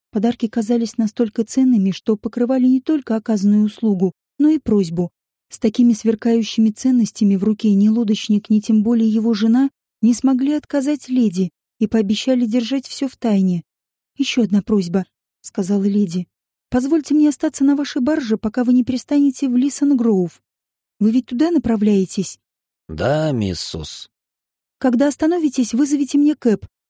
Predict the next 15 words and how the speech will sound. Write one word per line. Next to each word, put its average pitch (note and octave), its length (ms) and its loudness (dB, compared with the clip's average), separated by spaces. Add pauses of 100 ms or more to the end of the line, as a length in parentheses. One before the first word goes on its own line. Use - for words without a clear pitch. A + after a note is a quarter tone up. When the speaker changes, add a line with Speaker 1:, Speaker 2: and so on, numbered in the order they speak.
(120)
Speaker 1:
Они D#4 260 2
всегда C4+ 360 -2
там G#3+ 160 2
стоят, A3 460 0
на A3 180 2
Гроув-Роуд». B3 760 0 (640)
Speaker 2:
«С - 100 -12
удовольствием A2+ 720 -2
сделаю A#2 500 0
это G#2 220 -2
для G2+ 200 0
вашей G2+ 320 -2
милости». F#2+ 540 -4 (280)
Speaker 1:
«Достаточно, A#3+ 680 -2
сэр. G3 300 -2